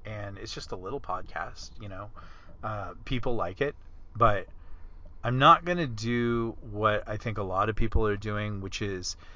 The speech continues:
is saying, "Well, you know, people are tired of this and they just wanna be quiet." I think that's a, you know, a standard tactic of lefts, left and centrist. And I don't see how that's gonna make things better the next time around.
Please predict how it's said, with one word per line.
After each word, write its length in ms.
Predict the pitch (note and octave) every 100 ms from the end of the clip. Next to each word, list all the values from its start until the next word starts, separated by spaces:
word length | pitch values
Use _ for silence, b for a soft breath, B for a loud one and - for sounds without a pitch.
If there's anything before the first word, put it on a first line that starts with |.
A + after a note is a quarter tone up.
| b b -
is 300 | - A#2 A2
saying, 340 | - A#2 G#2+ A#2+
"Well, 340 | C#3 C3+ B2+
you 140 | A#2
know, 140 | A#2 G#2+
people 360 | - F3 F3+ D#3+
are 60 |
tired 400 | A#2+ A2 G2+ G2+
of 140 | G2 F#2
this 340 | F2 F2 - -
and 140 | A2+
they 80 | A2+
just 180 | A2+ -
wanna 180 | A2
be 120 | G2 F#2
quiet." 440 | - C#2+ - - - B B B B
I 80 | -
think 180 | C#3 E3
that's 200 | E3 -
a, 100 | A#2+
you 140 | A2
know, 160 | B2 G2
a 80 | A#2
standard 640 | - - B2 B2+ A#2+ A2+ G#2 - - -
tactic 580 | - G#2+ G#2+ A#2+ G#2 -
of 320 | A2+ G#2 G2+
lefts, 500 | G2+ F#2+ F#2+ - - -
left 280 | G#2+ G2+ -
and 80 | G2
centrist. 600 | D3 D3 A2+ F2 - - b b b b -
And 120 | B2+
I 120 | C#3
don't 180 | E3 -
see 180 | - D3+
how 140 | C#3+
that's 200 | C#3 A2
gonna 160 | C3+ A#2
make 300 | A2 A2+ -
things 360 | C3 A#2 G#2+
better 600 | F#2+ A2+ B2+ A2 E2+ E2+ - b b b -
the 120 | A#2
next 280 | A#2+ A2 -
time 220 | - G#2+
around. 480 | G2 G#2+ C3+ F#2 G2+